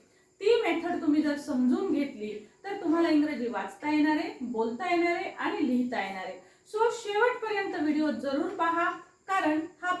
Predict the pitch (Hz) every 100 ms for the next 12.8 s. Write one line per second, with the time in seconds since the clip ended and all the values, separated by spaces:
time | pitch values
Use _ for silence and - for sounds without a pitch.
0 | - 285 262 247 277 349 349 311 277 349
1 | 359 370 330 339 269 311 - 294 330 415
2 | - 269 226 226 214 214 175 196 190 165
3 | 170 - - _ _ _ _ - 466 466
4 | 466 466 403 403 403 403 - 349 427 403
5 | 359 302 392 381 370 359 349 330 339 339
6 | 339 370 370 339 294 320 320 302 - 233
7 | 196 - 254 320 330 370 349 226 - 330
8 | 339 349 320 311 330 330 311 320 359 -
9 | - _ - 359 427 - - - 269 302
10 | 277 185 - - - _ - 320 370 -
11 | 277 240 - - _ 233 208 - - 170
12 | - _ _ - - 381 381 -